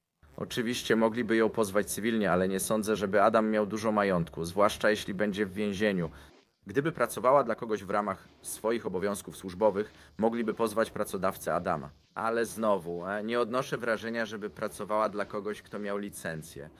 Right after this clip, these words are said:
Więc niestety, czasami w takich przypadkach,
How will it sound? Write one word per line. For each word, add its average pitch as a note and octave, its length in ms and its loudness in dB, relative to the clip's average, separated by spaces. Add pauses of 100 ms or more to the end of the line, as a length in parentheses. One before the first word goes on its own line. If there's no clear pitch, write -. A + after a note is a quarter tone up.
(300)
Więc A2 260 -2
niestety, A#2+ 640 2
czasami A#2 420 0
w - 60 -14
takich A2 300 -4
przypadkach, - 760 -2